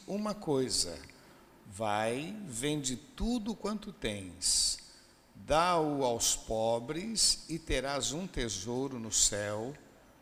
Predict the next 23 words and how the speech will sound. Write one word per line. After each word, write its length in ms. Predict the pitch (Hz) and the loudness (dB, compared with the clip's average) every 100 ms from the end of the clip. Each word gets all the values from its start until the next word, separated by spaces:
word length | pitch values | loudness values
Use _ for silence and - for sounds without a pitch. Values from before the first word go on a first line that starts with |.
| - | -14
Vem 460 | 104 - 170 170 151 | -6 2 2 4 2
e, 580 | 180 240 269 - - - - - - - - - - - - - | 2 2 -2 -8 -18 -20 -20 -20 -20 -20 -20 -20 -20 -20 -20 -8
vem 340 | - 156 180 160 | 2 4 4 4
e, 460 | 220 294 220 - - - - - - - - - - - 95 | 2 0 -4 -12 -16 -18 -18 -20 -16 -14 -14 -14 -16 -16 -10
vem, 180 | 131 | 0
segue-me." 480 | 139 - 98 98 87 - - - - | 4 4 2 -8 -14 -18 -20 -20 -18
Vamos 180 | - 95 | -6 -2
orar? 440 | 101 127 151 143 - - - - - - - - - - - - - | 4 4 4 0 -10 -18 -20 -20 -6 -6 -6 -14 -20 -20 -20 -14 2
Pai, 420 | 143 151 151 135 | 6 6 4 0
é 60 | |
com 120 | 131 151 | -2 -2
muito 260 | 175 - | -2 -4
temor 460 | - 139 139 160 143 | 0 0 4 2 2
que 160 | - 113 | -2 -2
nós 320 | 113 120 - | 2 4 4
estamos 500 | 101 - 117 120 107 | 4 4 2 0 -2
diante 420 | 113 113 120 113 | -2 0 2 2
de 120 | 107 | 0
Ti, 480 | - - 165 160 160 | -2 0 0 0 0
diante 380 | 113 104 - 98 | -2 -4 -2 -4
da 120 | 104 | -4
Tua 200 | - 107 | -4 -4
palavra. 840 | - 95 107 127 135 131 131 156 | -2 -2 2 4 2 2 0 0